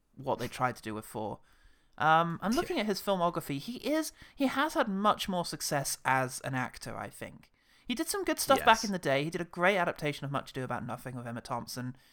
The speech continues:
Speaker 1: He,
Speaker 2: Okay.
Speaker 1: um, he did, I think, a pretty good adaptation of Mary Shelley's Frankenstein. I know it was divisive.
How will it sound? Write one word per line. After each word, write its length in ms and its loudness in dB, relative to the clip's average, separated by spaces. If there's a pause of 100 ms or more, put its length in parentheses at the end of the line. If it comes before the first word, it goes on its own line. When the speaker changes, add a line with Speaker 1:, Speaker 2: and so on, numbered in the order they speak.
(240)
Speaker 1:
He, 240 2
Speaker 2:
Okay. 100 6
Speaker 1:
um, 320 2
he 120 -2
did, 140 2
I 180 10
think, 240 0
a 60 -6
pretty 260 0
good 160 0
adaptation 520 -4
of 80 -8
Mary 220 -2
Shelley's 340 -8
Frankenstein. 680 -6
I 40 -4
know 160 -2
it 40 -6
was 100 -10
divisive. 640 -10